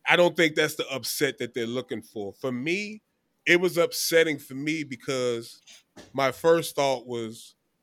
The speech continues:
"What if my daughter was going through this and I didn't know it?" You know what I mean? They, what, what if, what if one of my daughter's friends was going through something like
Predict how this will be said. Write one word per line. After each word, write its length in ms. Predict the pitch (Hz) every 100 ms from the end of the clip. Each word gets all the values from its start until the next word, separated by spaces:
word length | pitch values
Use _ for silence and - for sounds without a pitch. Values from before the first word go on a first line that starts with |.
| _ _
"What 180 | 131 170
if 100 | 139
my 200 | 147 127
daughter 420 | 113 135 139 123
was 180 | 113 110
going 320 | 120 120 107
through 140 | - 113
this 200 | 107 -
and 120 | 113
I 100 | 110
didn't 280 | 110 107 110
know 220 | 110 98
it?" 60 | - _ _ _ _ _ _ _ _ _ _ _ _ _ _ _
You 140 | 123
know 120 | 123 123
what 120 | 120
I 80 | 120
mean? 440 | 120 123 123 127 _ -
They, 220 | 139 147
what, 340 | 120 143 165
what 140 | 135 170
if, 180 | 160 -
what 200 | 135 170
if 160 | 160
one 160 | 135 151
of 80 | 139
my 160 | 139
daughter's 420 | 131 123 127 113 -
friends 800 | - - 143 131 92 78 - _ _ _ _ _ _
was 160 | 131 120
going 340 | 143 127 117
through 120 | -
something 380 | 113 135 113 113
like 260 | 107 107